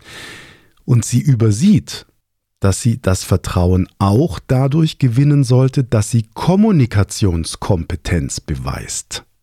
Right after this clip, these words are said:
Also mit einem Kunden umgehen kann, mit einem Menschen reden kann, dass sie das kann, diese Kanzlei, und nicht nur fachlich kompetent ist. Das ist der Irrtum vieler Fachleute.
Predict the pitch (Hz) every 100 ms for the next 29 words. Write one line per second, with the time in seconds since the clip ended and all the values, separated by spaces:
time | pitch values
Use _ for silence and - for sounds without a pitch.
0 | _ - 71 76 85 - 95 98 - 160
1 | 175 - 147 190 180 123 95 82 - 67
2 | 67 - 76 80 87 110 113 - 95 98
3 | 123 110 101 90 78 78 - 80 73 -
4 | 110 156 156 113 90 - 85 80 92 101
5 | 110 - - - - - 113 113 131 147
6 | 170 - - 135 131 85 - - 120 -
7 | - 92 76 - - 85 69 - 80 65
8 | 57 - - - - - - _ _ _
9 | _ _ - - - - 85 78 76 -
10 | 131 - 113 92 - 127 131 156 185 107
11 | 80 - -